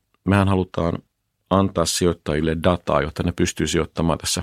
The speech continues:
kolmiulotteisessa maailmassa. Eli me halutaan niin kertoa sijoittajille, että mikä on jokaisen sijoituksen vaikutus, mihin, mihin sijoittaja sitten rahojaan laittaa likoon. Ja me kerätään tää data, ö,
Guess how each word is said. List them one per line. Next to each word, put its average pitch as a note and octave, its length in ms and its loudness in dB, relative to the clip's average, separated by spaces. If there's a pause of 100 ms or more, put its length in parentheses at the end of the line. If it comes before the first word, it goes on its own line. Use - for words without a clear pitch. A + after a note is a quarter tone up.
(140)
kolmiulotteisessa D#2+ 800 0
maailmassa. F2 540 0 (160)
Eli F2+ 120 2
me F2+ 80 2
halutaan F2 280 0
niin F2+ 220 -6
kertoa G2+ 340 0
sijoittajille, E2+ 560 -2
että E2+ 220 -4 (500)
mikä G#2 300 2
on G#2 140 4
jokaisen F#2+ 460 0
sijoituksen E2+ 720 -4 (480)
vaikutus, D#2+ 640 0 (640)
mihin, D#2 400 -2
mihin E2+ 220 -2
sijoittaja D#2 440 -4
sitten - 280 -6 (800)
rahojaan E2 520 2
laittaa E2+ 400 0
likoon. E2+ 420 0 (680)
Ja E2 540 2 (220)
me F#2 120 4
kerätään G2 580 2
tää F2+ 220 0
data, F#2 340 2 (280)
ö, E2+ 320 0